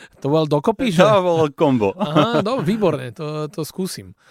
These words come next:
Speaker 1: Vnútorná alebo vonkajšia lyža?
Speaker 2: Vnútorná.
Speaker 1: Rýchlu päťku máme za sebou. Milan, nasleduje druhá rubrika, takzvaná last question.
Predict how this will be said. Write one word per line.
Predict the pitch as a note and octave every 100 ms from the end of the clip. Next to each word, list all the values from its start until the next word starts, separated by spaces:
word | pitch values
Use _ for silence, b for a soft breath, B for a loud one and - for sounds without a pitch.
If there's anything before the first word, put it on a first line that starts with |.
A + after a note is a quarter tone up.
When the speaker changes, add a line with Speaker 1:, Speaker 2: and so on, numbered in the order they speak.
| C#3+ D3+ B B
Speaker 1:
Vnútorná | C3 C3 E3 A#3 - F#4 D4+
alebo | G3+ E3
vonkajšia | D#3 D3+ C#3+ C3 C3
lyža? | A2+ G#2 G2+ - _ _ _ _ _ -
Speaker 2:
Vnútorná. | G#2 D3+ D#3 F#2+ F2 _ _ -
Speaker 1:
Rýchlu | C#3+ F#3+ D#3+
päťku | D3+ D3+ D3
máme | C#3+
za | C3+ A2
sebou. | A2 C#3 D3+ F3+ G3+ b b b b
Milan, | D#3+ E3+ C#3+
nasleduje | D#3 - F3 D#3+ D#3+ D3+ C#3 B2 A#2+
druhá | B2+ C#3 C#3
rubrika, | C3+ C3+ D3 C#3 E3+ G3 G3+ D#3+
takzvaná | C#3+ C3 D3 C#3+ A#2+
last | A2 D3+ - -
question. | B2 A2+ - E3+ F3+ A3